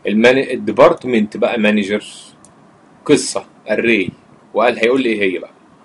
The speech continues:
خلاص، في ديبارتمنت مانجر. ايه الديبارتمنت مانجر بقى؟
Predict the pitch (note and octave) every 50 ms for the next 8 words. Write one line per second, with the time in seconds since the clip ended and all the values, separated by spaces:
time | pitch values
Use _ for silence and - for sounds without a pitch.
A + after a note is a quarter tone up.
0 | _ _ _ _ _ _ _ _ _ - - G#2+ A2+ A2+ - - - C3 B2 A2+
1 | G#2 B2+ C#3+ - - B2+ A2+ G#2 - G#2 G2 F#2+ F2+ - - - - - B2+ C3
2 | A#2 G#2+ A#2+ B2+ - B2 A#2 G#2 - A2+ A#2+ A#2+ A2+ G2+ G#2+ G2 G2 A2 A2 G#2+
3 | G2+